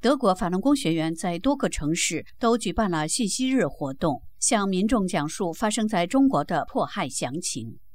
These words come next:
九月八日，法轮功学员在位于巴伐利亚州东部的戴根多夫市讲真相，并征集签名反对中共活摘法轮功学员器官。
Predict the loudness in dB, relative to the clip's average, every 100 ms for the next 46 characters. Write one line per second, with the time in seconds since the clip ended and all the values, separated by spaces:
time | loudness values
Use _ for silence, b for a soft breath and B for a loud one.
0 | -18 -18 -18 -6 -4 -2 -2 -2 0 -4
1 | -6 b -2 2 4 4 2 2 0 2
2 | 0 0 -2 -2 -2 -2 0 -2 0 0
3 | 0 0 -2 0 2 2 2 0 0 2
4 | 0 0 0 2 0 -2 -2 -2 -2 -2
5 | -4 -4 -2 -2 -2 -2 -4 -6 -6 -2
6 | -2 2 2 2 -2 0 2 0 0 -2
7 | 0 0 2 4 4 2 0 -2 -2 -2
8 | -2 -4 -4 0 2 2 2 -2 0 -2
9 | -4 -4 -6 -2 -2 -2